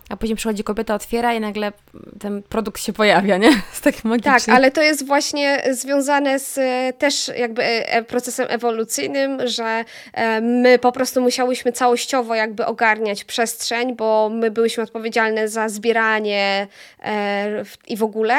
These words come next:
Speaker 2: a mężczyźni fokusowali się na punkcie, bo głównie za zwierzyną biegali, nie?
Speaker 1: Mhm.
Speaker 2: Więc to jakby tak ewoluowało w ten sposób, że mężczyźni tylko patrzą się punktowo, lunetowo tak zwane,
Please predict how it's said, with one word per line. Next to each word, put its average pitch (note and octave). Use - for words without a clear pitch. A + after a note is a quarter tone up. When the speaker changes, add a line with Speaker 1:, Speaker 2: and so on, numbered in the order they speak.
Speaker 2:
a A#3+
mężczyźni C4
fokusowali C4+
się B3+
na A#3+
punkcie, B3+
bo A#3
głównie A#3+
za A#3+
zwierzyną A3
biegali, F#3
nie? G#3+
Speaker 1:
Mhm. G3
Speaker 2:
Więc A3
to A#3+
jakby A3+
tak A#3
ewoluowało A#3+
w A3+
ten A#3
sposób, C4+
że A#3+
mężczyźni B3
tylko B3+
patrzą A#3+
się A#3+
punktowo, C4+
lunetowo C4
tak C#4
zwane, C#4+